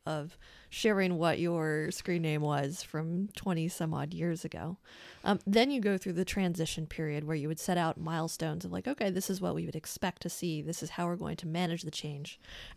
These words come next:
And then finally, you would get to the beginning, right? The new way of doing things. And that should also be a celebratory period. It is an opportunity for you to recognize all the great work that your people are doing,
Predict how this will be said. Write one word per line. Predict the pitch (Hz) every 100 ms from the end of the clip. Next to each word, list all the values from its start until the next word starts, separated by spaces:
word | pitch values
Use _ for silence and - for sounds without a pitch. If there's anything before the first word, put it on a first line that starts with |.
| -
And | 240
then | 277 359
finally, | 254 226 202
you | 175 180
would | 185
get | 208 196
to | - 202 180 -
the | 180 180
beginning, | 180 202 269 - 151
right? | 156 165 -
The | -
new | 185 208 226 220
way | 190 185 170
of | 175 170
doing | 180 196 208
things. | 185 - 139 165 - - - -
And | -
that | 240 262 -
should | - - 220
also | 214 -
be | 202 175
a |
celebratory | - 160 165 165 - 147 143
period. | 147 147 156
It | 165
is | 175 160 - - -
an | - -
opportunity | 190 190 - 190 170
for | - 175 170
you | 170
to | -
recognize | 170 196 202 - 190 175 160 156 -
all | 190
the | 220
great | 180 185
work | 170 170
that | - -
your | 165
people | - 170 160
are | 156
doing, | 156 156 151 160